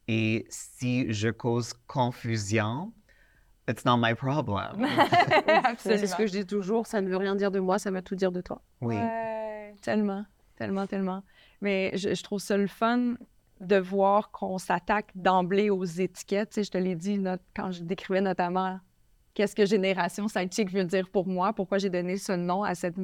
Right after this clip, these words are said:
Speaker 2: à cette émission-là. Je veux pas que les gens s'arrêtent à une étiquette, puis à une étiquette, puis dans la langue française, j'avais jamais réalisé avant de lire ton œuvre, Les mots du cul,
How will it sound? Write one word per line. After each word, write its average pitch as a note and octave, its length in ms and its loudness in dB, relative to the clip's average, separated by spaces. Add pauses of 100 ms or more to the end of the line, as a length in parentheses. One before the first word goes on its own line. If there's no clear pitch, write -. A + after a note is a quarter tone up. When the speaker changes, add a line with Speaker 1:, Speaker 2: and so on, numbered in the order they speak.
Speaker 2:
à F3 80 -8
cette F3 220 -4
émission-là. F3+ 540 -4 (400)
Je F#3 80 -2
veux G3+ 100 2
pas A#3+ 120 2
que A#3+ 100 -2
les G#3 60 4
gens G3+ 140 0
s'arrêtent F#3+ 360 0
à F#3 80 -4
une F#3 80 0
étiquette, G3 440 -4 (540)
puis G3+ 140 -2
à F#3 100 4
une F#3+ 60 0
étiquette, A3 460 -2
puis - 280 -8 (220)
dans F#3+ 180 6
la F3+ 140 6
langue G3+ 240 2
française, G3+ 880 -2
j'avais F3+ 340 0
jamais A3 440 0
réalisé F#3+ 500 0
avant F#3+ 240 2
de F3+ 100 0
lire G3+ 400 0
ton F#3 280 -2
œuvre, G3 320 0
Les F3+ 140 0
mots F#3 200 -2
du F3 160 -10
cul, A3 320 -4